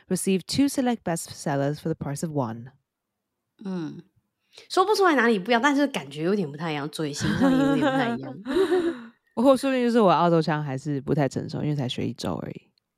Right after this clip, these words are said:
Speaker 2: 哦。
Speaker 1: 然后很多很多，基本上都是在背台词，so。
Speaker 2: 嗯，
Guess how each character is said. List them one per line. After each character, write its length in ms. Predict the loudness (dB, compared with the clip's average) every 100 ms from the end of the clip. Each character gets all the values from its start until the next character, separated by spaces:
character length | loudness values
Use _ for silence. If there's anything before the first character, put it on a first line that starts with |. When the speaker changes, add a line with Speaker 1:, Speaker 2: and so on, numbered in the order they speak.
| _
Speaker 2:
哦。 240 | -14 -12 -6
Speaker 1:
然 120 | -2
后 60 | 0
很 180 | 0
多 100 | 0
很 140 | -2 -2
多， 100 | -8
基 260 | -14 0 4
本 120 | 6
上 100 | 4
都 60 | 2
是 40 |
在 160 | 0 -2
背 180 | -4 -10
台 200 | -12 -18
词， 220 | -20 -20 _ _
so。 180 | -18 -18 -14
Speaker 2:
嗯， 440 | -14 -14 -16 -18